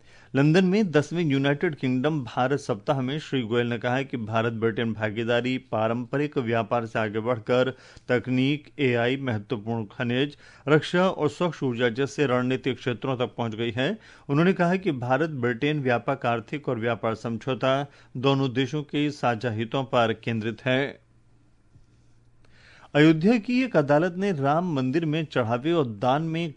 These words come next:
कथित अनियमितता बरतने के मामले में सभी गिरफ्तार आठ आरोपियों को उनतीस जून तक न्यायिक हिरासत में भेज दिया।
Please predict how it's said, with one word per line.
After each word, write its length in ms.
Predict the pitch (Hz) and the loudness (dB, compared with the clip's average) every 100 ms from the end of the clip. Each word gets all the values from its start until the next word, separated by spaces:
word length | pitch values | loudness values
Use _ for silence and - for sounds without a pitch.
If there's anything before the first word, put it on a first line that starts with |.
| - | -2
कथित 340 | 127 - 165 | -2 -2 -4
अनियमितता 600 | 135 123 131 131 135 - | -2 -2 -2 -2 -2 -2
बरतने 420 | 127 120 123 131 113 | -2 -2 -4 -6 -6
के 100 | 120 | -4
मामले 360 | 117 113 117 | -2 -2 -2
में 280 | 120 127 185 - - - | -2 -2 -4 -10 -20 -2
सभी 420 | 147 131 160 175 | 0 2 0 0
गिरफ्तार 600 | 131 123 - 139 143 - | 0 -2 0 2 2 0
आठ 320 | 131 131 135 127 | 2 2 2 0
आरोपियों 460 | 117 117 - 147 | 0 -2 -4 -8
को 160 | - 139 | -2 -4
उनतीस 560 | - 139 117 127 110 | -2 -6 -4 -4 -6
जून 260 | 110 135 160 | -4 -4 -2
तक 340 | 139 120 113 107 - - 131 | 0 0 0 -6 -18 -10 -2
न्यायिक 400 | 139 143 160 156 | 2 4 2 -2
हिरासत 340 | 131 117 110 101 | 0 0 -2 -6
में 100 | 101 | -6
भेज 140 | 113 | -6
दिया। 380 | 107 123 127 175 | -4 0 0 0